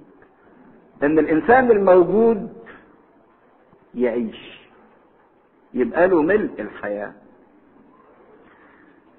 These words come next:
فاكرين لما كان بيتكلم في الإصحاح الثاني وبيقول: "العالم يمضي وشهوته تزول، أما الذي يصنع مشيئة الله فيثبت إلى الأبد"؟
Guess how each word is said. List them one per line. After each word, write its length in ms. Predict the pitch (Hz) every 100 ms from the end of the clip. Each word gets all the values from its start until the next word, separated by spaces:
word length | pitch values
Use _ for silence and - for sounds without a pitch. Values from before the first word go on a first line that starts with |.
| -
فاكرين 500 | 156 - 170 226 202
لما 180 | 160 156
كان 220 | 190 190
بيتكلم 500 | 170 160 202 202 185
في 120 | 175
الإصحاح 440 | 151 160 190 196 180
الثاني 600 | - 196 196 196 185 175 - - - -
وبيقول: 420 | 147 180 220 185
"العالم 680 | 165 160 185 190 170 165 165
يمضي 960 | 170 180 180 165 160 160 156 147 147 - - - _ _ _ _ 127
وشهوته 720 | 135 156 143 156 170 165 147 -
تزول، 680 | 147 147 170 165 147 127 160
أما 240 | 180 160
الذي 320 | 156 160 160
يصنع 560 | 156 170 - 160 143 139
مشيئة 540 | 139 180 - 147 147
الله 300 | 143 160 160
فيثبت 680 | - 147 160 165 143 139 -
إلى 200 | 147 139
الأبد"؟ 580 | 131 170 160 156 -